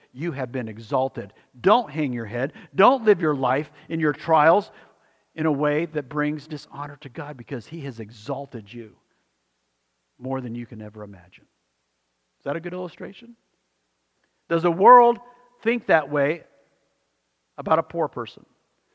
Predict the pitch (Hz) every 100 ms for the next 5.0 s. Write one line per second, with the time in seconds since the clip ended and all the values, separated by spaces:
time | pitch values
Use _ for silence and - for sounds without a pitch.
0 | - 165 185 247 - 202 165 156 226 226
1 | 208 185 190 214 - 208 190 156 160 175
2 | 160 151 117 - _ _ _ _ _ _
3 | _ _ _ _ _ _ _ _ _ -
4 | 208 226 208 - 202 208 202 196 170